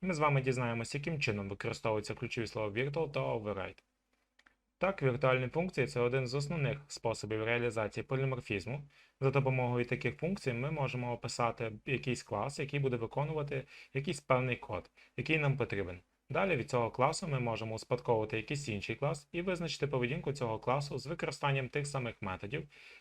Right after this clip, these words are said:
які були в базовому класі, якось інакше. Тобто, по суті, у нас, е, класи матимуть одні й ті самі методи, але поводитимуться вони по-різному.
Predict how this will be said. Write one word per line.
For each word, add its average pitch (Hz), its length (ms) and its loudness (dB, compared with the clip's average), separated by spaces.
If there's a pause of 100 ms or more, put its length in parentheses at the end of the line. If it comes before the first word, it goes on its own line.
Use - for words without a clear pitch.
які 165 180 -2
були 147 200 4
в 107 60 2
базовому 123 460 4
класі, 113 360 0
якось 107 300 -2
інакше. 92 380 -6 (640)
Тобто, 202 240 -4
по 147 120 0
суті, 175 260 0
у 151 60 2
нас, - 420 0 (220)
е, 123 260 4
класи 151 380 0
матимуть 139 440 2
одні 147 220 0
й 139 40 -2
ті 127 140 0
самі 117 300 0
методи, 143 420 -2 (340)
але 202 180 4
поводитимуться 139 760 0
вони 127 160 -2
по-різному. 104 520 -2